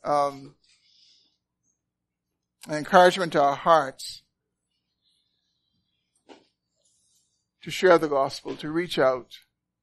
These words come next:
to call others into the same life in Christ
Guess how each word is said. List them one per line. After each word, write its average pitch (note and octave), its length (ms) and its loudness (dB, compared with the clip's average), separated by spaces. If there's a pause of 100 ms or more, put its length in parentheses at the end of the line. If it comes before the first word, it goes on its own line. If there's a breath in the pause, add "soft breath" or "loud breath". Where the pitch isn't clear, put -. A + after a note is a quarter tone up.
to D#3 80 -18
call D#3+ 460 6
others D3 640 -2 (2250)
into D3+ 340 -4
the C#3+ 120 -4
same F3 360 0
life D#3+ 260 6
in D#3+ 120 -6
Christ D3 680 -2